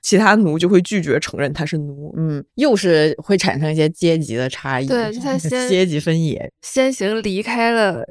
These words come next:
Speaker 3: 下面的这个为奴的圈层，
Speaker 2: 嗯。
Speaker 3: 而往上走了那么一步。我那天看一个帖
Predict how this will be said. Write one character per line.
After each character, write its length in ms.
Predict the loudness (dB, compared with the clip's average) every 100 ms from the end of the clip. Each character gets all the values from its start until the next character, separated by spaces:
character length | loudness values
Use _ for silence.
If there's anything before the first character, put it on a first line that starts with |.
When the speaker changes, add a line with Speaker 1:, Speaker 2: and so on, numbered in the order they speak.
| -14
Speaker 3:
下 320 | -10 0 0
面 180 | 0 -4
的 80 | -4
这 260 | -4 -6
个 260 | -6 -8 -8 0
为 220 | 0 2
奴 180 | 0 2
的 140 | 0
圈 340 | 0 0 0
层， 180 | -2 -12 -14 -20 -8
Speaker 2:
嗯。 80 | -2
Speaker 3:
而 140 | 0
往 140 | 0 -2
上 260 | 2 2
走 140 | 2 0
了 140 | 0
那 80 | -2
么 100 | -4
一 100 | -6
步。 260 | -4 -6 -6 -10 2
我 120 | 4
那 80 | 6
天 160 | 2
看 260 | 2 0 2
一 60 | 2
个 100 | 0
帖 240 | 0 -4